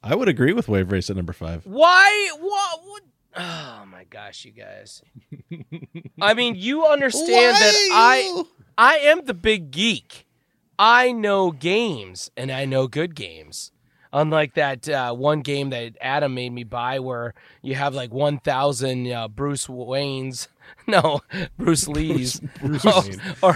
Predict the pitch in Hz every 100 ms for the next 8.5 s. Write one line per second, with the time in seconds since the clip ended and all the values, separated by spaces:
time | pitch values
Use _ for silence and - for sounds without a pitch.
0 | - 359 269 214 196 175 175 165 139 -
1 | 196 196 185 - 185 190 170 131 175 185
2 | 185 - 180 170 170 170 160 - 165 160
3 | - - - - 160 160 160 135 135 135
4 | 131 131 - 127 220 160 135 190 120 90
5 | 104 131 90 87 117 131 - 107 110 101
6 | 113 294 294 302 - 262 202 294 320 -
7 | - 427 285 240 262 277 247 220 190 349
8 | 226 208 - 233 220